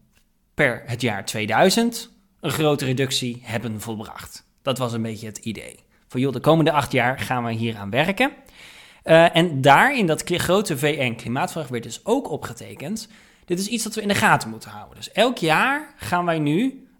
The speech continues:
een, een grote meeting houden. En dat noemde, die meetings noemen ze de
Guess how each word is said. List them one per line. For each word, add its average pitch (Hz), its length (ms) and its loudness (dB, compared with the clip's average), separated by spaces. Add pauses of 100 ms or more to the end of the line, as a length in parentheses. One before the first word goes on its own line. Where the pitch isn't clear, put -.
(100)
een, 151 240 0 (180)
een 139 240 -4
grote 151 400 0
meeting 127 480 0
houden. 113 360 -8 (360)
En 139 100 -6
dat 127 140 -2
noemde, 202 360 -2
die 139 140 -2
meetings 226 480 -2
noemen 170 240 -2
ze 156 320 -4
de 127 360 0